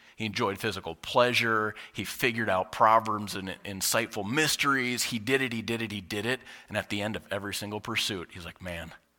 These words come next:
life is still empty. Everything I've, I've just acquired, everything that I've done, everything I've built, I die and it should,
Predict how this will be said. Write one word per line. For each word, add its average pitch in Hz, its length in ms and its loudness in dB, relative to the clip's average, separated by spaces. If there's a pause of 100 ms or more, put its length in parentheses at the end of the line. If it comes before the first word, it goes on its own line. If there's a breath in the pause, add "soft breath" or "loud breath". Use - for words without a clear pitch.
(1040)
life 92 200 -2
is 90 60 -4
still 87 260 -4
empty. 87 280 -10 (960)
Everything 110 440 2
I've, 104 200 2 (140)
I've 98 120 0
just - 280 -2 (680)
acquired, 95 600 2
everything 110 400 -2
that 101 140 -2
I've 92 160 -2
done, 98 220 -2
everything 104 300 -4
I've 82 220 -4
built, 87 320 -6 (840 soft breath)
I 110 140 2
die 98 300 2
and 104 100 -4
it - 60 -8
should, 98 220 -6